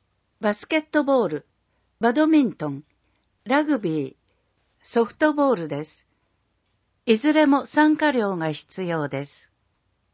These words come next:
お問い合わせ先は、スポーツ課内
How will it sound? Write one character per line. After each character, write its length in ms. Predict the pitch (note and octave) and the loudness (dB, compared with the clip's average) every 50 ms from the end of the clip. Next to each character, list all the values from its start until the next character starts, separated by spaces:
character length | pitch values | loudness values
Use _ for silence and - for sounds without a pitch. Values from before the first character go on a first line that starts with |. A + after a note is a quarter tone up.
| _ _ _ _ _ _ _ _ _ _ _ _ | _ _ _ _ _ _ _ _ _ _ _ _
お 100 | - A#3 | -6 -6
問 240 | A3+ - D#4 D#4+ D#4+ | 0 2 2 2 4
い 60 | D#4+ | 4
合 80 | D#4 D#4 | 4 4
わ 80 | D4+ C#4 | 4 2
せ 160 | - C#4+ B3+ | 0 -4 -4
先 280 | - B3 A#3 - A#3+ | -4 -6 -6 -2 -2
は、 200 | A3+ G#3 G3+ - - _ _ _ _ _ _ _ _ | 0 0 0 -2 -6 _ _ _ _ _ _ _ _
ス 160 | - - - | -16 -16 -10
ポ 220 | - - D#4 D#4+ | -2 0 0 0
ー 60 | D#4+ D4+ | 0 -2
ツ 120 | - - | -6 -8
課 140 | - C#4+ C4+ | -4 -2 -2
内 300 | B3 G3 D3+ D3 C3+ | 0 0 0 -2 -4